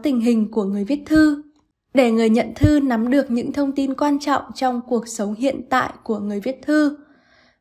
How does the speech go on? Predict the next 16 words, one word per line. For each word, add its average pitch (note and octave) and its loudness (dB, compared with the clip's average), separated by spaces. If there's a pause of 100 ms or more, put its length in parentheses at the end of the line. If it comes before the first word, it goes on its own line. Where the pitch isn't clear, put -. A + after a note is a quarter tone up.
Và C#4+ 2
cuối B3+ 2
cùng, C4+ 2 (400)
ta D4 2
cần A#3 0
nêu C4+ 2
ý B3 -4
kiến, B3+ 0 (100)
cần A3 0
trao B3 -2
đổi G#3 -2
hoặc A3+ -6
bày G#3 -2
tỏ G3+ -4 (100)
tình G#3 -4
cảm A3+ -2